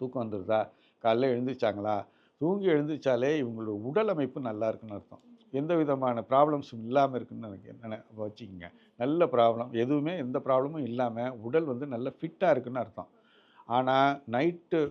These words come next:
ஸ்லீப் வந்து டிஸ்டர்ப் ஆகுது, வரவே மாட்டேங்குது. படுத்தாலும் ஏதாவது கெட்ட கனவுகள், ஏதாவது ஒரு டிஸ்டர்பன்ஸ் வந்துக்கிட்டே இருக்கு அப்படின்னா, இவங்களுடைய ஃபிட்னஸ் குறைஞ்சிருக்குன்னு அர்த்தம். இந்த ஃபிட்னஸ் வந்து இன்க்ரீஸ் பண்றதுக்கு ஒரு உபாயம் இருக்கு. இவங்கள பொறுத்த வரைக்கும்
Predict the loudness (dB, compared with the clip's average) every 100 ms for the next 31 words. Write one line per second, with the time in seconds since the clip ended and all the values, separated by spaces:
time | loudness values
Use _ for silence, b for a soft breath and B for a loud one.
0 | -6 _ -2 -2 0 -2 -4 -4 -6 -6
1 | -2 -2 -2 -6 -14 _ _ 0 2 4
2 | 2 0 -4 -6 -6 -8 -14 -18 _ _
3 | _ 4 4 4 4 4 2 2 2 2
4 | -2 -4 -2 -2 -4 -4 -4 0 6 6
5 | 6 4 0 -4 -6 -6 -8 -8 -8 -6
6 | -4 -4 -6 -10 -10 -10 -8 -6 -4 -4
7 | -4 -4 -6 -8 -6 -8 -4 -2 -2 -4
8 | -8 -8 -8 -8 -18 b b b b b
9 | -12 -6 -6 -2 -2 2 0 0 -2 -2
10 | -4 -6 -8 -8 -6 -6 -2 -2 -2 -6
11 | b b _ _ -4 -2 -4 -6 0 2
12 | 2 0 -6 -12 -10 -6 -2 0 0 -2
13 | -4 -2 -4 -4 -8